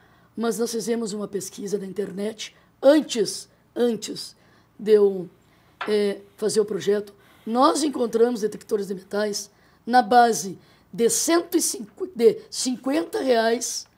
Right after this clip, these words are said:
a trezentos reais. Porque todo aluno, quando vai pra escola, entrar na escola, ele entra por uma porta. Vamos dizer que a escola tenha duas portas de entrada. O professor tá sempre na porta recebendo o seu aluno.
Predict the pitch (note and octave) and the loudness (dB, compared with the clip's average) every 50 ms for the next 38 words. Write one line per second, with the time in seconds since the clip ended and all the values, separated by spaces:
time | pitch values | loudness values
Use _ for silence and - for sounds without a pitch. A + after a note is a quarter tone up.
0 | _ _ _ _ _ - A#3 A3 A3+ A#3 A3+ A3 G#3 E3 E3 A#3+ C#4+ C#4+ C4+ C4 | _ _ _ _ _ -6 -6 -4 -2 -2 0 0 0 -2 -4 -4 -4 -4 -4 -6
1 | - - - - C4+ - - - - - - - - - - - - - - - | -6 -8 -8 -8 -8 -14 -20 -20 -18 -18 -16 -16 -18 -20 -20 -20 -20 -20 -20 -20
2 | - - - - - - - - _ _ - _ _ - - - - _ B3 A#3+ | -20 -20 -20 -20 -20 -20 -20 -20 _ _ -20 _ _ -20 -20 -20 -14 _ -8 -6
3 | - - - F4+ F4+ F#4 F4 E4+ E4+ D4 C4+ C4+ C4+ B3+ B3 G#3 A#3+ A3+ A3+ G#3 | -6 -2 2 4 4 4 6 6 4 4 4 2 0 -2 -2 -2 -2 -2 -2 0
4 | A3+ G#3+ G3+ - G3 F#3 - - A3 A3 A3+ A3 G#3+ G#3 G#3 A3 G#3+ G#3 G3+ - | -2 -2 -2 -2 -6 -8 -4 -2 -2 2 2 2 2 2 2 0 0 0 -2 -6
5 | - - A3+ A3+ A3 G3+ - - _ _ _ _ - A3+ A#3 B3 A#3 A#3 A3+ G#3+ | -6 -4 -2 -2 -2 -4 -6 -10 _ _ _ _ -4 -4 -2 -2 -4 -4 -4 -6
6 | A3 A3 A3 A#3 B3 F#4+ - - A#4 A4+ G#4 G4+ - _ _ _ _ _ _ _ | -6 -6 -6 -8 -8 -8 -8 -8 -8 -10 -10 -12 -18 _ _ _ _ _ _ _
7 | _ _ _ _ _ _ _ _ _ _ _ _ _ _ _ _ _ - G3 A#3+ | _ _ _ _ _ _ _ _ _ _ _ _ _ _ _ _ _ 0 2 2
8 | C4+ C#4+ D4+ C#4 G#3+ A#3 B3 G#3 F3 A3+ A3+ A#3 A#3 - - - _ _ _ _ | 2 2 0 -2 -4 -6 -8 -4 2 4 4 4 4 2 -4 -16 _ _ _ _
9 | _ _ _ - G3+ G3+ - - A#3+ A#3+ A#3 A3+ - A3+ A3 G#3+ G3 F#3+ C4 C#4+ | _ _ _ 0 0 0 0 0 0 0 0 -2 -4 -8 -10 -10 -8 -6 -4 -4
10 | B3 - - - G#3+ G3+ G3 - - C4+ - D4 D4 _ - - - _ _ _ | -4 -4 -4 -4 -4 -6 -6 -8 -14 -20 -20 -20 -20 _ -20 -20 -20 _ _ _
11 | _ _ _ _ _ _ _ _ _ _ _ _ _ _ _ _ _ _ - - | _ _ _ _ _ _ _ _ _ _ _ _ _ _ _ _ _ _ -12 -8
12 | - - A3+ A3 - G3+ - - - - A#3+ C4 C#4 C4 A3 - - - _ _ | -4 -4 -4 -2 -4 -6 -6 -6 -2 2 4 6 6 6 6 4 -2 -14 _ _
13 | _ _ _ _ _ _ _ _ - - - - - - - A#4 C5 C5+ - - | _ _ _ _ _ _ _ _ -6 -6 -4 -6 -4 -2 -2 -2 -2 -2 -4 -6
14 | A#4 A4+ D4 C4 - - C#4 C4+ C4+ B3+ C4 - C4 A3 A3+ A3 - - G#3 A3+ | -4 -2 0 -2 2 6 6 6 6 6 4 -2 -4 -4 -4 -6 -6 -6 -4 -4
15 | A#3 - F4 - - E4+ E4 D4+ D4 C#4 | -6 -6 -8 -10 -12 -12 -12 -14 -16 -18